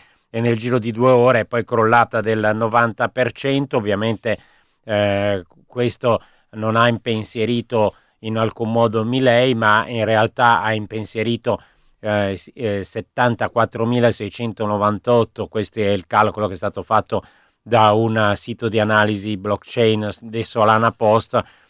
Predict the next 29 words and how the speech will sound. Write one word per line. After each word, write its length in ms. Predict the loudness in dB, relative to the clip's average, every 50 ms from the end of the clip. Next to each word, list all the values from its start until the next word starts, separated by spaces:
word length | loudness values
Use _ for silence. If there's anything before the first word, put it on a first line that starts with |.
| _ _ _
eh, 80 | -2 0
account 1120 | 2 2 4 2 2 2 0 0 0 -2 -4 _ 0 2 4 4 4 2 0 0 -2 -4 -2
che 240 | -2 -2 -2 -2 -4 _ _ _ _ -4
avrebbero 580 | -2 0 2 4 4 2 2 2 0 0 0
perso 420 | 0 0 0 0 0 -2 -4 -8 -10
più 180 | -8 -8 -8
di 180 | -6 -6 -6 -8 -8 _ _ _ _
duecentottantasei 1120 | _ -8 -4 -4 -4 -2 -2 -2 -4 -4 -2 -4 -6 -6 -4 -4 -6 -4 -4 -6 -6 -4 -2
milioni 400 | -2 -2 -2 -2 0 0 0 0
di 120 | -2 -4 -2
dollari 380 | 0 2 4 4 4 2 0 -2
in 100 | -4 -6
questa 400 | -6 -6 -6 -4 -2 -2 -2 -2 _ _ _ _ _ _ _ _
fluttuazione, 1040 | _ -6 -6 -6 -4 -2 -2 -2 -2 -4 -4 -2 2 2 2 4 2 2 2 0 -2
eh, 140 | -4 -6 -4
iper 320 | -4 -4 -2 0 0 0 2
montagne 600 | 0 0 -2 -2 -2 -2 0 0 0 0 -2 -2
russe, 480 | -2 -4 -4 -6 -6 -4 -4 -4 -4 -4 _ _ _ _ _
eh, 200 | -2 0 0 0
sulla 400 | 0 -2 -2 0 2 2 2 2
meme 340 | 2 0 -2 -2 -2 -4 -2
coin 420 | 0 2 2 2 2 0 -2 -2 -4
Libra. 540 | -2 -2 -2 -2 0 0 2 4 4 4 2 -2 _ _ _ _ _
Dietro 600 | -10 -2 0 2 2 2 2 0 0 2 4 4
la, 480 | 4 4 4 4 4 4 2 0 -2 -4
questa 380 | -6 -6 -6 -6 -4 -2 -2
Libra 480 | 0 0 -2 -2 -4 -4 0 0 0 0
ci 160 | 0 -4 -12
sarebbe 540 | -10 -6 -2 0 0 0 0 0 -2 -4 -4